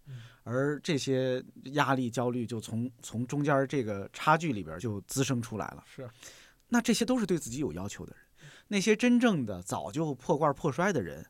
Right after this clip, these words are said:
Speaker 1: 嗯。
Speaker 2: 我只能这么想，就是他可能是没有这个压力的。
Speaker 1: 对。
Speaker 2: 因为他能接受一切，能包容一切，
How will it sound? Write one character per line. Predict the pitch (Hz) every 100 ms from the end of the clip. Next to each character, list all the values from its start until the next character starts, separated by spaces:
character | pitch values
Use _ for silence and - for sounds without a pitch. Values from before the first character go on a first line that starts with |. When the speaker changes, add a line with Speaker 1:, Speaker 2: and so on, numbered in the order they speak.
| -
Speaker 1:
嗯。 | 120 - - -
Speaker 2:
我 | 117 127
只 | 101
能 | 110
这 | 127
么 | 110
想， | 87 95
就 | 139
是 | 127
他 | - 156 160
可 | -
能 | 107 120
是 | 127
没 | 110
有 | 120
这 | 175 107
个 | 82
压 | 71
力 | 78 -
的。 | - _
Speaker 1:
对。 | 117 - _ -
Speaker 2:
因 | 190
为 |
他 | 214
能 | 202 185
接 | 202
受 | 190 165
一 | 120
切， | - 147
能 | 104 117
包 | 143 156
容 | 147
一 | 139
切， | 123 - 110